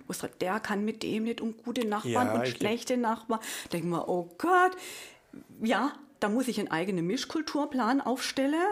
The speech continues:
Speaker 1: Das wird viele Gärtnern tatsächlich irgendwie, ähm,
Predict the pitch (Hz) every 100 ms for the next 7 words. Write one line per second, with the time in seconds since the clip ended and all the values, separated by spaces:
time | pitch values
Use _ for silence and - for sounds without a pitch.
0 | 415 - 220 - 220 - 196 214 262 180
1 | 180 254 247 175 - 147 - 302 311 -
2 | 170 233 233 - - 240 - 185 180 185